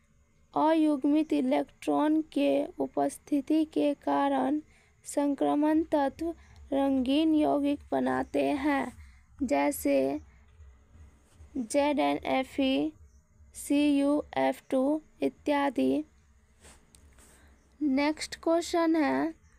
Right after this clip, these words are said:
फास्फोरस के अपरूप को लिखें।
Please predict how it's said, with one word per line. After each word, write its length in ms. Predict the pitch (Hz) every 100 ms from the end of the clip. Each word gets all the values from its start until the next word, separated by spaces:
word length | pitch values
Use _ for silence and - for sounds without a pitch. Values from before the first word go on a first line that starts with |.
| _ _ _ - _ _ _
फास्फोरस 1040 | - 311 285 285 - - 302 294 311 330 -
के 340 | - 302 285 302 330 - _ -
अपरूप 540 | 269 - 277 294 302 -
को 220 | 277 269
लिखें। 760 | 277 269 269 - - 294 262